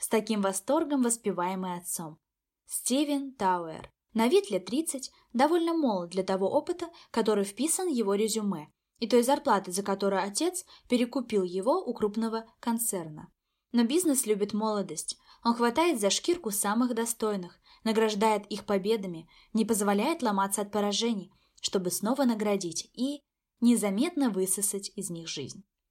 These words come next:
Темноволосый, улыбчивый, солидный в деловом костюме с иголочки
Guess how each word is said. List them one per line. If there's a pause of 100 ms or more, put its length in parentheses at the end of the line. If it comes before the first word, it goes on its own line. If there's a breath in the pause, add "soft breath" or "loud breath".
(460)
Темноволосый, (140)
улыбчивый, (200 soft breath)
солидный
в
деловом
костюме
с
иголочки